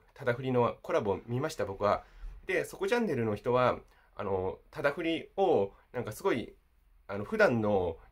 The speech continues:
YouTube上の煽ったりとか、なんか下品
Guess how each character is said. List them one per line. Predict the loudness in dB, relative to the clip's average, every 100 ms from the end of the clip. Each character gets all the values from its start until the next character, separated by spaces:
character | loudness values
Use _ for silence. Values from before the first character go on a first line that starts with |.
| -10
YouTube | -8 -4 -4 -2
上 | 2 2 2
の | 4 6 4 0 -18 _ _
煽 | 0 0
っ | -2 -4
た | -4
り | -4
と | -2
か、 | 2 4 4 0 -6 _ _ _ _
な | -8
ん |
か | -4 -2
下 | -2
品 | -2 -4